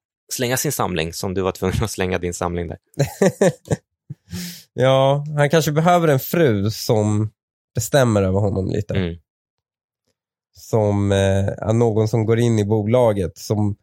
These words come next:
Speaker 2: har gjort sån här väldigt spretiga bolag mer streamlined förut.
Speaker 1: Mm.
Speaker 2: Eh, och det är kanske det han behöver. Behöver ta in hjälp.
Speaker 1: Men min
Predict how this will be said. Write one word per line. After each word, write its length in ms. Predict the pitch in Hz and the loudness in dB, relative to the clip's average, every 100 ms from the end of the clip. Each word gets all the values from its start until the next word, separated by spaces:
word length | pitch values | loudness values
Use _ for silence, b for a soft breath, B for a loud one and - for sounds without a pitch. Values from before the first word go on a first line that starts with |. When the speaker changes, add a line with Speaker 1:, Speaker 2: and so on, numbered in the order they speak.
| _ _ _ | _ _ _
Speaker 2:
har 260 | 131 123 104 | 2 2 2
gjort 320 | 101 107 - - | 0 -2 -6 -16
sån 280 | - 117 107 | -4 0 2
här 480 | 104 98 95 110 123 - - 113 | 2 2 0 -2 -6 -10 -4 0
väldigt 400 | 117 104 98 - | 2 0 -4 -8
spretiga 560 | - 117 101 - 104 | -4 0 0 2 0
bolag 560 | 101 104 104 117 104 101 | 0 -2 2 2 2 0
mer 220 | 104 101 | 0 0
streamlined 800 | - - 123 110 98 92 - - - - | -2 -2 0 2 0 -2 -4 -8 -8 0
förut. 500 | 117 104 107 71 - | 2 2 0 -2 -6
Speaker 1:
Mm. 200 | 85 71 _ _ _ _ _ _ _ _ _ _ - | -6 -6 _ _ _ _ _ _ _ _ _ _ -2
Speaker 2:
Eh, 300 | 107 104 104 | 0 2 2
och 100 | 110 | 2
det 60 | 113 | 2
är 60 | |
kanske 260 | 110 117 113 | 2 0 2
det 140 | 101 | 2
han 160 | 101 98 | 2 4
behöver. 500 | 101 120 104 85 110 | 4 4 2 -2 -4
Behöver 220 | - 107 | -2 -2
ta 100 | 101 | 0
in 120 | 101 101 | 0 0
hjälp. 260 | 107 107 - - _ _ _ _ _ _ B - | -2 -6 -12 -20 _ _ _ _ _ _ B -12
Speaker 1:
Men 300 | 101 98 104 | -4 -2 0
min 520 | 107 107 107 104 101 | -2 -2 -2 -2 -4